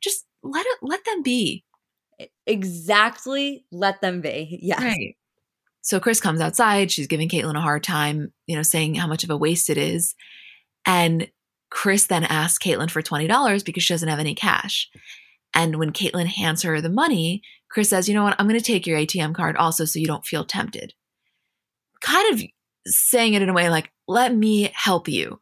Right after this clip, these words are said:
Speaker 1: you know, help me to help you. I don't want you to waste any more money. This is good for all of us." And Caitlin is just so not buying it. And Chris is so unbelievably dismissive of her desires, which I know was done in a way that was very playful and it was their dynamic.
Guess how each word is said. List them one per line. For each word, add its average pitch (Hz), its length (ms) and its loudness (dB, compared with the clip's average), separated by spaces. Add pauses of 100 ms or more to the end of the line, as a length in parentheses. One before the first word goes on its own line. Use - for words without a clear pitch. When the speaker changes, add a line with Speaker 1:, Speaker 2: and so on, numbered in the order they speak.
Speaker 1:
you 196 120 -2
know, 180 100 2
help 262 340 4
me 233 180 4
to 185 80 4
help 185 340 0
you. - 300 -8 (220)
I 233 100 6
don't 240 140 4
want 202 180 2
you 196 60 0
to 175 80 2
waste 160 260 2
any 160 160 0
more 151 160 0
money. 151 360 0 (200)
This 233 160 6
is 208 100 4
good 175 200 2
for - 160 -2
all 156 200 0
of - 60 -4
us." - 280 0 (360)
And 226 140 4
Caitlin 349 380 2
is 226 100 4
just 247 260 4
so 233 240 4
not 185 320 4
buying 208 300 2
it. 160 100 2
And 165 140 0
Chris 247 340 2 (380)
is 202 180 4
so 208 540 4
unbelievably 185 720 0
dismissive 170 640 0 (100)
of 156 440 0 (680)
her 202 120 2
desires, 208 560 4
which 202 240 -2
I 214 100 4
know 220 300 4
was 240 200 2
done 170 220 2
in 185 100 0
a 175 60 0
way 160 160 2
that 156 140 0
was 160 100 -2
very 156 240 0
playful 160 460 -2
and 156 80 -2
it - 40 -6
was 156 140 -2
their 160 140 0
dynamic. 214 600 0